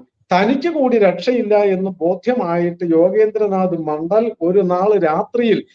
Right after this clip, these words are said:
നീണ്ട ഒരു രാജിക്കത്ത് എഴുതി പോസ്റ്റ-, പോസ്റ്റൽ പെട്ടിയിൽ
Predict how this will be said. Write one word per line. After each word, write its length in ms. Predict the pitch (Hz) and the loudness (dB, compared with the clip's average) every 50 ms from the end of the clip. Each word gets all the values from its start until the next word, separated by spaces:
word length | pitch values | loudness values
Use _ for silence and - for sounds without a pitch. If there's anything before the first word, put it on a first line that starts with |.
| _ _ _ _ - | _ _ _ _ -2
നീണ്ട 380 | 151 180 214 240 269 269 262 269 | 2 4 4 4 4 4 4 4
ഒരു 340 | 269 233 214 208 202 196 185 | 6 6 6 6 6 6 6
രാജിക്കത്ത് 840 | 170 165 160 170 196 226 220 247 254 - - 240 233 233 - - | 4 4 4 2 2 0 0 -2 -4 -2 0 0 0 0 2 2
എഴുതി 380 | 208 185 170 165 185 185 220 240 247 _ | 2 2 4 2 0 0 0 -4 -4 _
പോസ്റ്റ-, 560 | - 165 185 185 - - 240 240 247 240 247 - _ - | 2 2 2 2 2 0 2 2 2 0 -2 -8 _ 0
പോസ്റ്റൽ 400 | 170 185 196 185 - - 233 247 247 - | 2 2 2 2 0 -2 -2 -2 0 2
പെട്ടിയിൽ 420 | 214 202 196 - 214 214 214 214 | 0 0 0 0 -2 -2 -2 -2